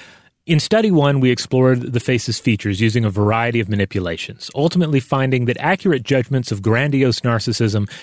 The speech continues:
particularly depend on a person's eyebrows. In studies two A through two C, we identified eyebrow distinctiveness, thickness, density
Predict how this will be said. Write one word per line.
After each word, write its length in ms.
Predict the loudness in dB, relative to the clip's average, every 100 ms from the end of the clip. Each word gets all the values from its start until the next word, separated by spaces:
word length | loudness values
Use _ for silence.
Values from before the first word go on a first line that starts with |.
| -6
particularly 500 | -2 0 2 2 2
depend 460 | 2 0 0 0 0
on 160 | -2
a 60 | -4
person's 440 | -2 -4 -2 -6 -6
eyebrows. 680 | -4 -2 -2 -6 -8 -12 -12 -14 -20 -20 -6
In 100 | -4
studies 400 | 0 0 0 0
two 240 | 0 2
A 160 | 4 2
through 200 | 2 0
two 200 | 2 0
C, 400 | 2 2 2 2 -4 -12 -2
we 120 | 0
identified 560 | 0 0 0 0 -2 -2
eyebrow 500 | -2 -2 0 0 0
distinctiveness, 1000 | -2 -2 0 -2 0 -2 -4 -10 -8 -8 -12 -20 _ -4
thickness, 560 | -4 -2 -6 -6 -10 -14 _
density 520 | -4 -2 -4 -4 -8